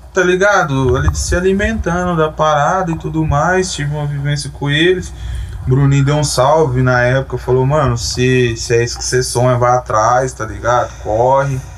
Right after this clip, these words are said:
é, empenha na parada, tá ligado? Foca e estuda, estuda, estuda, estuda que vai dar certo, mano." Só que, tipo assim, mano,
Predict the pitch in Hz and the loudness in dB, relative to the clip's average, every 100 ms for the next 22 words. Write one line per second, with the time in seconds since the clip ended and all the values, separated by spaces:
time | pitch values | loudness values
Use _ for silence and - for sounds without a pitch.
0 | - - - - - 113 117 117 117 117 | -16 -16 -20 -12 -4 0 4 4 4 4
1 | 113 107 117 - - - - 127 131 131 | 2 -2 -10 -16 -20 -20 -4 0 0 2
2 | 123 139 151 131 127 120 113 110 123 143 | 2 2 2 2 2 2 2 2 2 2
3 | 139 120 113 110 127 135 - - - - | -2 -2 -2 0 2 2 -2 -6 -14 -6
4 | 131 131 151 - 170 165 - - - - | 0 2 2 -2 -4 -4 -6 -20 -20 -20
5 | - - - - - 123 160 - 185 170 | -20 -20 -20 -20 -4 -2 0 0 0 2
6 | 123 123 - 143 151 156 - 143 139 - | 2 0 -2 -6 -4 -6 -4 -2 -2 0
7 | 135 135 139 151 143 160 240 - 117 110 | -2 0 0 0 4 2 0 0 0 0
8 | 101 104 98 - - - 147 147 170 - | -2 -8 -12 -14 -14 -2 0 0 -2 -4
9 | - - - 170 147 143 131 | -2 -2 -2 -2 0 2 2